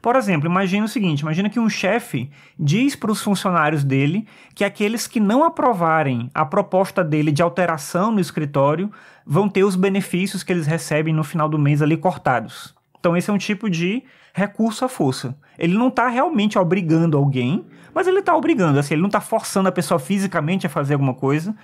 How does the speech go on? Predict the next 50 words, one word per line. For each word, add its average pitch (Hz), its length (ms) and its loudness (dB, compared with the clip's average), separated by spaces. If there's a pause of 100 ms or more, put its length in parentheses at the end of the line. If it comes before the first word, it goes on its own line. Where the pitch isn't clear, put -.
(280)
mas 190 160 -2
ele 220 140 0
gera 185 240 2
uma 180 140 2
ameaça 196 600 -2 (300)
e 214 60 0
as 214 80 -2
pessoas 233 280 -2
vão 185 120 0
passar 196 240 -2
a 185 40 0
concordar 190 440 0
com 185 140 -6
ele 160 180 0
porque 185 280 -4
elas 180 160 2
não 196 120 -2
querem 180 240 0
ser 160 300 -2
prejudicadas. 180 800 -2 (520)
Ou 208 80 0
então 269 160 2
imagina 254 200 2
uma 254 100 2
outra 254 100 -4
situação, 233 320 -2
imagina 170 280 0
que 208 140 -4
um 220 100 2
irmão 196 380 4
diz 208 160 -2
pro - 220 0
outro 208 160 0
o - 20 -14
seguinte, 160 340 0
ele 165 80 0
fala 185 200 2
assim, 151 260 -4 (260)
"Olha, 196 360 2
nossa 180 260 0
mãe 185 140 0
falou 185 520 2 (280)
que 190 120 -2
vai 180 140 2
comprar 196 400 0
pra 208 180 0
gente 185 300 0
um 190 40 2
Nintendo 175 340 2
Switch, 165 500 -2